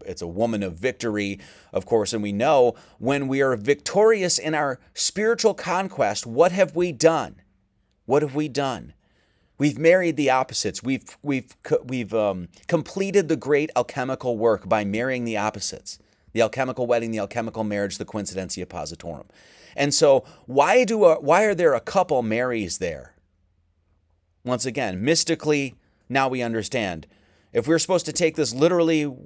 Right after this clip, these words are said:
what, what do we extract from this? What does any of the literalists extract from this?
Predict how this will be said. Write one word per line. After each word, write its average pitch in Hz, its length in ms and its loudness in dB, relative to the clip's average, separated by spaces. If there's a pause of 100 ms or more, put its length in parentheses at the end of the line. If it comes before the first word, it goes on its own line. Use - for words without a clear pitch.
(260)
what, 123 540 4
what 180 200 8
do 196 80 -4
we 165 140 2
extract 131 500 -2
from 87 180 -6
this? - 340 -16 (1080)
What 147 260 2
does 175 200 2
any 165 220 4
of 151 100 0
the 151 100 4
literalists 135 480 4
extract 85 400 -8
from - 180 -20
this? - 280 -20